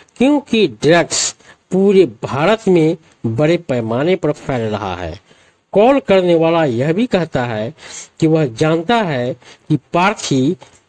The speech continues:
उसकी पहचान पहचानता है, क्योंकि पार्थी गुस्से में आह भरता है। तो दोस्तों, इसमें विजय जो है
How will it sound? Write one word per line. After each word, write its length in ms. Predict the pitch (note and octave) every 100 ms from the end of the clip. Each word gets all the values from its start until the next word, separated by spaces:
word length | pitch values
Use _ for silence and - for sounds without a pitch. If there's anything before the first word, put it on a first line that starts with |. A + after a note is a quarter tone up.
| -
उसकी 340 | G#3 - - A#3
पहचान 800 | - F3+ E3+ - E3 D3+ C3+ F3+ - _ _
पहचानता 720 | D3 C#3 - D#3 F#3+ G3+ A3+
है, 160 | F#3+
क्योंकि 480 | F3 - E3 E3 D3 C3 -
पार्थी 560 | D3+ F#3 - D#3 E3 - - _ -
गुस्से 520 | A#2 C#3+ D3+ - G3+
में 300 | E3+ C#3+ C#3+ - _ - - - -
आह 220 | C#3+ E3+ D3+
भरता 420 | B2+ A#2 - G#2
है। 220 | G2+ F2 _ _ _ _ _ _ _
तो 140 | B3+
दोस्तों, 420 | A#3+ G#3+ G#3+ - C4
इसमें 400 | G#3+ - G#3+ G3+
विजय 560 | C3 C3 D#3 F#3 C4
जो 140 | G3+ E3
है 340 | C3 A2+ F3+